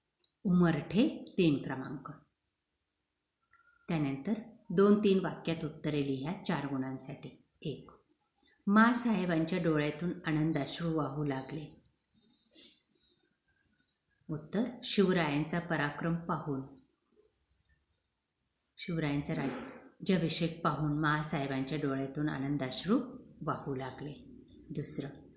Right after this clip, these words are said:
शिवरायांच्या सैन्याचे मुख्य विभाग कोणते? शिवरायांच्या सैन्याचे मुख्य विभाग दोन होते, एक घोडदळ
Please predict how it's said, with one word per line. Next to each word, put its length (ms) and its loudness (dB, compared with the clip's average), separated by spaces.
शिवरायांच्या 760 6
सैन्याचे 560 2
मुख्य 400 -2
विभाग 280 0
कोणते? 640 -8
शिवरायांच्या 800 -2
सैन्याचे 560 -2
मुख्य 360 -2
विभाग 420 -4
दोन 240 4
होते, 680 -4
एक 260 -2
घोडदळ 400 0